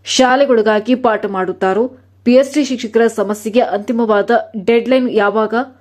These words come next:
ನೇರ ಹೊಣೆಗಾರರು ಯಾರು ಎಂದರು. ಈ ನಿಟ್ಟಿನಲ್ಲಿ ಗ್ರಾಮೀಣ ಶಿಕ್ಷಕರ ಸಂಘ ಸರ್ಕಾರ ಮತ್ತು ಇಲಾಖೆಯ ಗಮನ ಸೆಳೆಯಲಿದೆ ಎಂದರು.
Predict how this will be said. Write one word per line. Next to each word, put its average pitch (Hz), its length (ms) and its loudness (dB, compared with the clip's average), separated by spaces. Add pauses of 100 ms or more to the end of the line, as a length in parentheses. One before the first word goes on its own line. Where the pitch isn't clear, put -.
(280)
ನೇರ 247 280 4
ಹೊಣೆಗಾರರು 220 640 0
ಯಾರು 202 320 0
ಎಂದರು. - 500 -4 (1000)
ಈ 240 120 4
ನಿಟ್ಟಿನಲ್ಲಿ 262 720 0
ಗ್ರಾಮೀಣ 254 360 2
ಶಿಕ್ಷಕರ 240 480 0
ಸಂಘ 220 260 -4 (160)
ಸರ್ಕಾರ 208 400 0
ಮತ್ತು 208 360 -4
ಇಲಾಖೆಯ 214 500 2
ಗಮನ 190 340 -2
ಸೆಳೆಯಲಿದೆ 190 560 2
ಎಂದರು. 185 420 -2